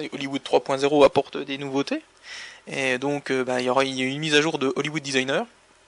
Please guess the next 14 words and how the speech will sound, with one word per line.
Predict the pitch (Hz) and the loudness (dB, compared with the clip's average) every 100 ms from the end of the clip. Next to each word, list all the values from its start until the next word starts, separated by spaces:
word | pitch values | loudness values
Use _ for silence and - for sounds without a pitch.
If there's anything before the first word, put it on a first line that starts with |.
| _ _ _ _ - - - - - - - | _ _ _ _ -20 -20 -20 -18 -18 -18 -10
qui | 135 | -6
permet | 123 123 127 | 2 2 2
en | 135 | -2
fait | 120 143 135 | 0 -2 -2
de, | 165 165 147 | -8 -6 -10
d'utiliser | - - 123 135 | -10 -12 -6 -6
ces | - | -6
nouveautés, | 127 123 - 139 143 | -8 -8 -6 -4 -4
euh, | - - - | -6 -12 -14
avec, | - 127 131 | -8 -6 -4
euh, | 127 | -4
Hollywood | 143 127 127 | -4 -6 -6
Designer. | 135 131 - - - - | -8 -10 -12 -14 -18 -16
Voilà. | - | -14